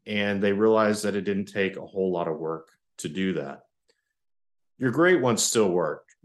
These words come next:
Trust me, they, they did, because their <laughs> service level was so much better. But there's a lot of really bad agents that could close a deal and, and get paid. So what's gonna happen in twenty twenty-three?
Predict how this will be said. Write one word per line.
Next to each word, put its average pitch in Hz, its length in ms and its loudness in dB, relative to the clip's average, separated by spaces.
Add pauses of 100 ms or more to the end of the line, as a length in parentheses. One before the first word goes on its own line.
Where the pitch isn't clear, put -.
Trust - 340 -2
me, 80 120 -6
they, 82 300 -4
they 95 140 -6
did, 82 440 -2
because 85 220 -8
their 90 100 -8
<laughs> - 120 -2
service 117 260 -4
level 78 320 -6
was 76 180 -8
so 87 120 -4
much 80 160 -6
better. 85 200 -2
But 90 260 -2 (200)
there's 104 180 0
a 98 40 0
lot 101 340 0
of 98 80 2
really 110 240 4
bad 92 280 -2
agents 113 540 -2
that 90 420 -2
could 90 140 -10
close 98 240 -4
a 90 60 -6
deal 80 400 -8 (560)
and, 87 320 -2
and 82 220 -10
get 78 220 -8
paid. - 260 -14 (1000)
So 139 720 4 (560)
what's 139 280 0
gonna 147 160 2
happen 131 340 2
in 113 100 0
twenty 113 260 -2
twenty-three? 98 800 -4